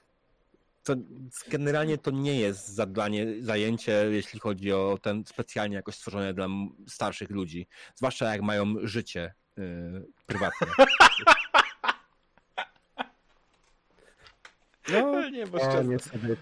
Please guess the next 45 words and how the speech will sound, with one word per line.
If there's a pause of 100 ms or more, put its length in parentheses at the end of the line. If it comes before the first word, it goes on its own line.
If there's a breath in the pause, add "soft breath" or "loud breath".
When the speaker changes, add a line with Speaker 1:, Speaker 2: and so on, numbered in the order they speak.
(120)
Speaker 3:
prawda.
Speaker 2:
Okej. (580)
Ale
wróćmy
może
do
konwentów
online,
bo
nam
Speaker 3:
Hmm.
Speaker 2:
został
jeden
punkcik
jeszcze
taki,
o
którym
częściowo
mówiliśmy
troszkę.
Ja
bym
chciał
go
ruszyć,
bo, (440 loud breath)
e,
panowie,
konwenty
online, (380)
tak? (220)
Te,
które
były
w
tym
roku.
Jakby
rok
dwa
tysiące,
dwa
tysiące
dwudziesty